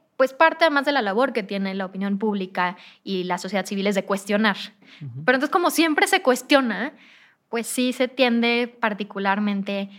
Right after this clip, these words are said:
Speaker 1: a caricaturizar, ¿no? ciertos, eh, proyectos y se pierde mucho de lo que es la labor realmente, eh, del servicio público, que es muy amplia,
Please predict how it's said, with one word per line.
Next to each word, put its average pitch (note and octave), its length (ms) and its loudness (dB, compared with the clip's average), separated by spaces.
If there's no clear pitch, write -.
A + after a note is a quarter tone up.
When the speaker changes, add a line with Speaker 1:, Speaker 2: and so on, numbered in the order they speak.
Speaker 1:
a F#3+ 540 -2
caricaturizar, A3 1040 2
¿no? A3 280 -10
ciertos, G3 760 -8
eh, - 160 -16
proyectos G#3 560 -8
y G3 340 -8
se - 180 2
pierde B3 460 2
mucho A#3+ 440 2
de A3+ 120 -2
lo G3+ 260 -6
que F#3 340 -6
es F#3 400 -12
la G3 140 -4
labor F3+ 580 -6
realmente, F3 800 -12
eh, D#3+ 400 -16
del - 120 -16
servicio E3+ 340 -16
público, E3+ 480 -12
que - 200 -20
es G3+ 180 -2
muy A#3+ 320 4
amplia, A3 600 -2